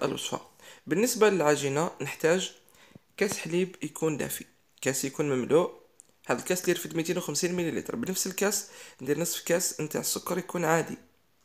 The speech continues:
نحتاج أيضًا بنفس الكاس ربع كاس زيت، مقادير جد مضبوطة. نحتاج أيضًا ملعقة أكل خميرة الخبز، ما تكونش مملوءة بزاف. نحتاج أيضًا قرصة تاع ملح،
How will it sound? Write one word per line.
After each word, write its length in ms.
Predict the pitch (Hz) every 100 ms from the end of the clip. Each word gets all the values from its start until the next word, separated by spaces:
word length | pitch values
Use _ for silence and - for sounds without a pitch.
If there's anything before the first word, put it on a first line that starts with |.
| _ - _ _ _ _ - _ _ _
نحتاج 320 | 143 - 160 -
أيضًا 320 | 160 151 135 -
بنفس 360 | - 135 -
الكاس 400 | 127 - 165 -
ربع 180 | 170 151
كاس 460 | 139 170 170 - - _ _ _ _ -
زيت، 380 | 135 156 123 - - _ _ _ _ _ _
مقادير 360 | - 143 147 156 -
جد 200 | 160 175
مضبوطة. 520 | 180 147 131 - - - - - -
نحتاج 300 | - 170 -
أيضًا 160 | 165 160
ملعقة 440 | 156 165 165 - -
أكل 180 | 185 -
خميرة 340 | - 160 156 -
الخبز، 420 | - 190 196 - - - -
ما 60 |
تكونش 320 | - 190 175
مملوءة 300 | 175 165 165
بزاف. 460 | 131 127 110 170 - - - _ _ - - 123
نحتاج 320 | - 165 151
أيضًا 260 | 156 139 131 - _ _ _
قرصة 280 | 180 190 156
تاع 160 | -
ملح، 440 | 120 147 - -